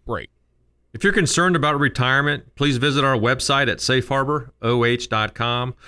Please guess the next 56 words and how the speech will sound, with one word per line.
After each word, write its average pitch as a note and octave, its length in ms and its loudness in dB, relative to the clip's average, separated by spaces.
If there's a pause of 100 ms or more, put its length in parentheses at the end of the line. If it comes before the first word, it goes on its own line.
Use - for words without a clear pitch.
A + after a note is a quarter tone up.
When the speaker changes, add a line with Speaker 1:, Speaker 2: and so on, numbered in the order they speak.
(180)
Speaker 2:
or D#3 140 2
you E3+ 100 2
can D#3 140 -2
give D3+ 160 0
us D3 160 -2
a C3+ 60 -2
call D#3 340 0
at A#2+ 300 2
six - 280 -2
one C3+ 220 0
four, C#3+ 400 -2
seven B2+ 380 0
six - 320 -4
zero, A#2 360 2
zero A2 380 0
six - 340 -4
seven C3+ 300 0
zero. C3 420 0 (360)
If C3 120 -4
you're B2+ 120 2
at D3 120 2
our C#3+ 80 2
website, D3+ 680 0 (240)
you A#2+ 80 -4
can A2 120 -4
click C#3 280 -2
on B2 400 -2
the G#2+ 220 -2
Financially A#2+ 600 -2
Fit B2+ 400 -2
Radio C3 600 0 (240)
logo. D#3+ 680 0
It'll G#2+ 160 -2
take C3 220 -2
you A2+ 80 0
right B2+ 180 0
to B2 140 0
our A#2+ 120 0
radio C3+ 420 2
page, C3+ 440 0
and G#2 140 0
you A2 80 -2
can A#2 120 -2
also, B2 320 -2
re-, A#2 240 -2
at B2 140 -2
that C#3 220 -2
point C#3 220 -4
in A#2 40 -6
time, B2+ 280 0
receive A#2 340 0
your A#2 100 0
complimentary A#2 680 -2
retirement A2 460 0
income G#2+ 360 -4
toolkit D#3 540 -2